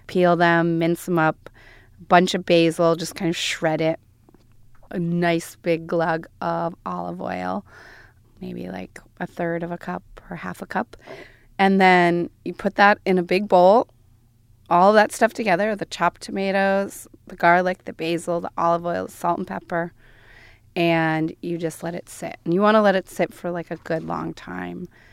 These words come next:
You know, I would say, like, at least maybe five hours. And you want it to be at room temperature 'cause your, the tomatoes juice and the olive oil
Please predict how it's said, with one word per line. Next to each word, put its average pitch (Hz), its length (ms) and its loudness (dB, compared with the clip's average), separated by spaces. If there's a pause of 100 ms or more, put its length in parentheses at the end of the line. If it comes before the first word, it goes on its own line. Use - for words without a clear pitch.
(340)
You 180 160 -6
know, 170 440 -6
I 170 120 -8
would 170 120 -4
say, 170 180 -8
like, 175 140 -12
at - 140 -10
least - 520 -8
maybe 170 240 -8
five 185 340 -8
hours. 233 580 -6 (540)
And 175 220 0
you 175 120 0
want 165 180 0
it 165 120 -4
to - 80 -16
be 165 140 -2
at 165 80 -4 (100)
room 180 120 -4
temperature 220 460 -10
'cause - 240 -14 (460)
your, 175 540 -4 (140)
the 185 180 -12
tomatoes 196 800 -4 (480)
juice 220 460 0
and 170 120 -4
the - 100 -12
olive 190 380 0
oil 180 420 0